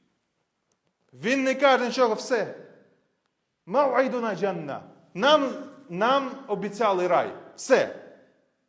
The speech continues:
Ми згодні на це». Чому? Тому що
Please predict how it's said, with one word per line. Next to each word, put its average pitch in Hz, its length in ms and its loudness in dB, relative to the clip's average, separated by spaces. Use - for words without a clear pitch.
Ми 254 300 2
згодні 226 540 6
на 165 140 -2
це». 123 300 -8
Чому? 254 320 2
Тому 269 360 2
що 302 360 4